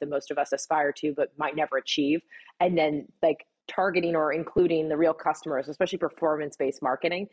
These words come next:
those testimonials, those real folks. How do you think and approach this as somebody that's an expert in advertising, content, and campaign building? How do you think about that today and how to balance that image that you're creating?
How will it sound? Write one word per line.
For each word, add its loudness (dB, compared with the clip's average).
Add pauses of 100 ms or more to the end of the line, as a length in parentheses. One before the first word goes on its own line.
(140)
those 2
testimonials, 2
those 2 (100)
real 2
folks. 0 (380)
How 2
do 0
you 0
think -2
and -4
approach -4
this -4
as -6
somebody -2
that's -4
an -10
expert -2
in -6 (280)
advertising, 0 (120)
content, -2 (300)
and 0 (160)
campaign -2
building? 2 (320)
How 0
do 2
you 4
think 0
about 2
that 2
today 0 (220)
and -2
how 2
to 4
balance 0
that 2
image 0
that 0
you're -2
creating? -4